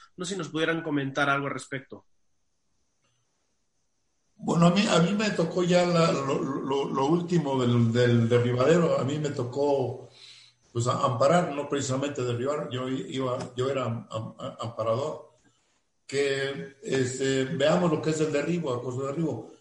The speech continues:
Speaker 2: Es, eh, poner al novillo a, a, a contraquerencia y corretearlo, y va una pareja a caballo con unas garrochas muy largas,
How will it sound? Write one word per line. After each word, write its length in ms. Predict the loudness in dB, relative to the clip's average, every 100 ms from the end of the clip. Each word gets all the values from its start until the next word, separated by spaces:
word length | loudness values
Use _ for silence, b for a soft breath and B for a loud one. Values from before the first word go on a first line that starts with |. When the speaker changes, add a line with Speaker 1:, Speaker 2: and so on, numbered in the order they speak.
| _
Speaker 2:
Es, 480 | -6 -4 -4 -10 -18 -6
eh, 580 | 0 2 2 -2 -8 -8
poner 240 | -4 -2 0
al 120 | 0
novillo 800 | -2 -2 -2 -2 -2 -4 -8 -10 -12 -10
a, 160 | -4 0 0 0 0 -2 0 0 0 -2 -2
a, 80 | -2
a 120 | -2
contraquerencia 1000 | -4 -4 -4 -2 -2 -4 -6 -6 -6 -10 b b b b _
y 160 | -8 -6
corretearlo, 800 | -4 -4 -2 2 4 6 4 4
y 40 |
va 380 | 4 4 4 0
una 200 | 0 4
pareja 400 | 6 4 2 -2
a 80 | 0
caballo 420 | 4 6 6 4
con 160 | -2 -2
unas 240 | -2 0
garrochas 440 | -2 -2 -4 -4 -4
muy 260 | -2 0
largas, 720 | 4 4 4 2 -2 -8 -18